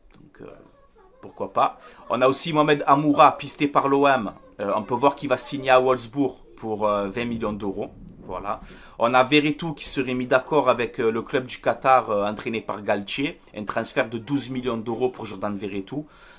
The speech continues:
Donc on verra bien, on nous dit que Verretou n'est pas chaud pour aller. De notre côté, on nous dit que ça va se faire, donc je sais pas. Ensuite, on a Iliman Ndiaye et Brassier, ça va être officiel, euh,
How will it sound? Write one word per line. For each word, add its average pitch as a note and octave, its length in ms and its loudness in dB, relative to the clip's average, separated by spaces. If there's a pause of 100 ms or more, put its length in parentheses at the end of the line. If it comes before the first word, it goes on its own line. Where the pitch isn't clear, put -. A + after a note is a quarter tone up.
Donc G2+ 220 -8
on A#2 80 -4
verra A2+ 260 0
bien, C3 200 0
on C3+ 40 -2
nous A#2+ 80 -4
dit A2+ 160 -8
que A2 80 -16
Verretou A#2 400 -6
n'est A#2 140 -6
pas A#2+ 160 0
chaud C#3 200 -2
pour A#2+ 260 -2
aller. C3 400 2
De B2+ 120 -4
notre B2 220 -6
côté, C#3 440 -2 (320)
on A#2 120 -6
nous A#2 140 -4
dit G#2 120 -10
que - 80 -16
ça A#2 140 0
va G#2+ 140 -2
se - 100 -12
faire, - 260 -8
donc - 220 -16
je - 100 -16
sais G2 220 -12
pas. G#2 320 -10 (640)
Ensuite, C#3+ 420 0
on B2+ 120 -2
a B2+ 160 4
Iliman D3 400 2
Ndiaye C#3 400 2
et B2 40 2
Brassier, B2 480 -4
ça A#2+ 140 -8
va G#2 120 -4
être - 180 -10
officiel, G#2+ 560 -6
euh, F2+ 160 -8